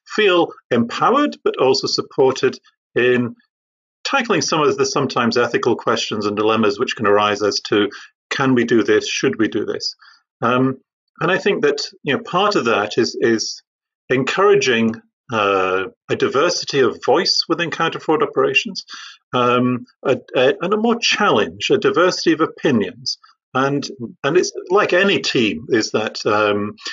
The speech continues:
if there is a good mix of people, they will, uh, deliver better outcomes. Um, and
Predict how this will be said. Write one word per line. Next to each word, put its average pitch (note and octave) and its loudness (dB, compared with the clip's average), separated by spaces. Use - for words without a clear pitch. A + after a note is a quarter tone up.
if - -2
there A#2 4
is G2+ 0
a - -16
good G3+ 0
mix C3+ -2
of - -6
people, A#2 2
they A2+ 2
will, A2+ 2
uh, G2+ 0
deliver G#2+ -2
better C#3 2
outcomes. G#2 -2
Um, G2+ 2
and G2+ 0